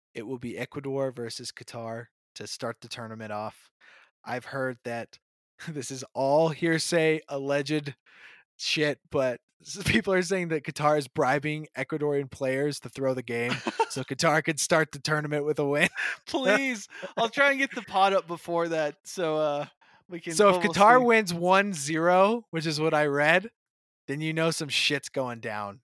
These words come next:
Speaker 1: 'cause Qatar is not a good team. They shouldn't, they shouldn't be winning, and Ecuador is not,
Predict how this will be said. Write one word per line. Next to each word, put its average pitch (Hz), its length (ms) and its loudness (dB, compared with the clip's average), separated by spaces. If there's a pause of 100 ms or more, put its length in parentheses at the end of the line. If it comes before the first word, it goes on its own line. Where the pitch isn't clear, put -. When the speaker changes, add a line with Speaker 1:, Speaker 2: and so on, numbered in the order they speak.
(200)
Speaker 1:
'cause 139 180 -8
Qatar 160 460 2
is 127 140 -6
not 131 260 -4
a - 20 -12
good 110 220 -12
team. 101 260 -14 (240)
They 127 80 -8
shouldn't, 139 320 -6
they 127 80 -10
shouldn't 131 240 -8
be 117 100 -8
winning, 110 340 -10
and 123 100 -10
Ecuador 147 340 -2
is 113 100 -8
not, 120 200 -6